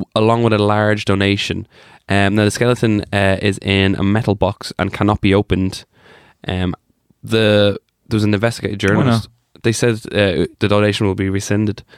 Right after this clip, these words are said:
Speaker 1: so we, the donation will be taken away from the college. Um, now, the lawyers that were in charge of it
Speaker 2: What's the point of it then?
Speaker 1: I don't know. I think it's some la-, some la-, apparently the donation was very large,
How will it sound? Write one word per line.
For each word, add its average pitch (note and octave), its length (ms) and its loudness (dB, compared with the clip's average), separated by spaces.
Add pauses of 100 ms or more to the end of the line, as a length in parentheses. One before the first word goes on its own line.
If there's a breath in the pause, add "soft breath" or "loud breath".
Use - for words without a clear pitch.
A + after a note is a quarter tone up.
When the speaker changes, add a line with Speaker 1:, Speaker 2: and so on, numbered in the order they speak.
(100)
Speaker 1:
so - 140 -6
we, F#2+ 100 0
the F#2+ 220 -2
donation G2 280 -2
will F#2+ 60 -8
be G#2 60 -8
taken F#2+ 200 -6
away F#2+ 120 -4
from - 100 -8
the G2 60 -10
college. G#2 280 -4 (460 loud breath)
Um, G#2 340 0 (240)
now, A2 240 2
the G#2+ 160 -2
lawyers B2+ 600 4 (160)
that G2+ 220 0
were G2 400 4
in G2 140 -2
charge G2+ 540 -2
of F#2+ 80 -2
it F#2 80 4
Speaker 2:
What's D#3 140 0
the - 40 -8
point D3+ 220 0
of A2 80 -2
it E2+ 80 -4
then? E2 240 -6 (760 soft breath)
Speaker 1:
I E3 80 -4
don't D#3+ 140 -6
know. B2+ 100 2
I A#2+ 80 -2
think G3 160 -6
it's D#3+ 100 -10
some B2 160 -2
la-, G#2 200 -2
some C#3+ 160 0
la-, C3 80 2
apparently C3+ 260 2
the A2+ 160 -2
donation A2 260 2
was G2 140 0
very G2+ 400 2
large, F#2 480 0